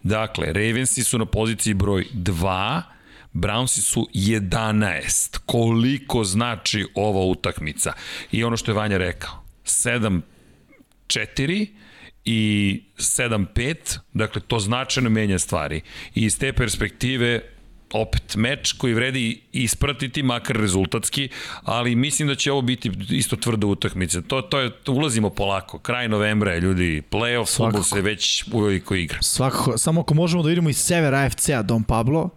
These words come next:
Speaker 2: pošto je,
Speaker 1: Da,
Speaker 2: rekli smo
Speaker 1: to je
Speaker 2: već, ovo je
Speaker 1: važno. Da, da,
Speaker 2: divizioni,
Speaker 1: da, da, da.
Speaker 2: divizioni duel i čisto da vidimo kakav
Speaker 1: I
Speaker 2: je poredak
Speaker 1: Steelers,
Speaker 2: tu.
Speaker 1: izvini, koji su takođe u igri, posle ćemo se
Speaker 2: Svi
Speaker 1: vratiti na
Speaker 2: su u
Speaker 1: play-off.
Speaker 2: igri.
Speaker 1: Pogledaj ovo.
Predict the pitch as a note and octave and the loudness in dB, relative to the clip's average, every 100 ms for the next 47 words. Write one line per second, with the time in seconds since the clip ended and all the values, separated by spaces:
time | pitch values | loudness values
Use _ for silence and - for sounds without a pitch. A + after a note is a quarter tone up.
0 | - - - - A#2+ - C3 B2+ B2 C3+ | -14 -20 -8 0 0 2 2 2 2 0
1 | B2+ C#3+ C3+ B2+ B2 C#3 C#3+ G2+ C#3 C#3 | 2 2 4 2 2 2 2 2 2 2
2 | A#2+ A2+ A2+ G#2+ G#2 G2+ F#2+ F#2+ - - | 2 2 2 2 2 2 2 0 -2 -2
3 | C3 D#3+ D3+ D3 A#2+ C3 F3+ F3 F3 E3+ | 2 2 2 2 2 2 2 2 2 2
4 | C#3 - F3 F3 E3 F3 E3 - D3 F3 | 0 0 0 2 2 2 2 0 0 2
5 | E3 C3 - - D#3 D#3+ E3 F3+ - C#3 | 2 0 -8 -2 2 2 2 2 0 2
6 | D3+ D3 D3+ - C3 A2+ A2 G#2 - A2+ | 2 2 -2 -2 0 0 -2 -2 0 0
7 | G#2+ C#3 B2+ - A#2+ A#2+ G#2+ F#2+ A2+ A#2 | 0 -2 -4 0 2 2 2 0 0 -2
8 | - A#2+ A2 G#2+ A#3+ A#3 - A#2+ A2 G2 | -2 -2 0 0 0 0 2 2 2 2
9 | G2+ A2+ C3 A#2 | 2 2 2 0